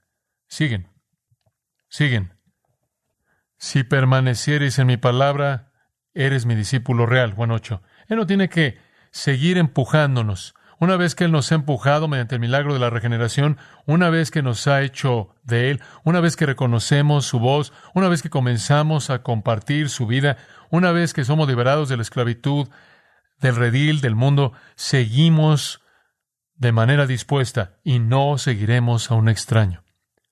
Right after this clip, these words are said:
Por favor, observe que el pastor guía. Él va delante de ellas para abrir el camino, para quitar el peligro, para encontrar el agua,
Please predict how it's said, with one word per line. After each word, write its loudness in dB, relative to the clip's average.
Por -4
favor, 0
observe -2
que -2
el -2
pastor -4
guía. -2
Él 0
va 2
delante -6
de -4
ellas -6
para 2
abrir -4
el -6
camino, -2
para 0
quitar -2
el -8
peligro, -4
para 0
encontrar 0
el 0
agua, -2